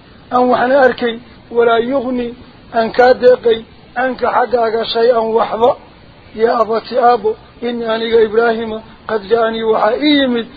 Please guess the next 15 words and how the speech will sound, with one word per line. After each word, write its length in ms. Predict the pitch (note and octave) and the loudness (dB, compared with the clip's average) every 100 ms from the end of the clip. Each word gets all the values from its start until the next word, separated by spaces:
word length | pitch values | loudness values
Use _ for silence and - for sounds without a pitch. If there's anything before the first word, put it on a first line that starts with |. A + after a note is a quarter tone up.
| - - | -20 -10
min 140 | A#3+ | -2
alcilmi 480 | A#3+ - B3+ C#4+ C4 | -2 0 0 2 2
aqoon. 460 | C#4+ A#3 G#3 A3+ A#3 - - - - - - | 2 2 2 0 0 -10 -20 -20 -20 -10 -6
Xag 120 | C#4 | -2
eebbaa 340 | B3+ A#3 A#3 A3+ | 0 0 0 0
wax 100 | A3+ G3+ | 0 -2
liiga 240 | A3+ A3+ B3 | -4 -2 0
baray. 320 | G#3 A3+ G#3+ G#3 - - | 0 -2 -2 -6 -18 -14
Maa 180 | G#3+ A3 | -6 -2
lam 200 | A#3+ C#4+ C4+ | 2 2 2
ya'tika, 420 | B3 A3 A#3 A3 A3+ - - - | 0 -2 -8 -8 -8 -12 -20 -6
adiga 300 | A#3+ B3 A#3 A#3 | -6 0 0 0
waxaanan 380 | - A3+ A3+ | -4 -6 -8
kuu 240 | A3 C4+ D#4 C4+ | -4 0 2 2
iman, 180 | A#3+ | 0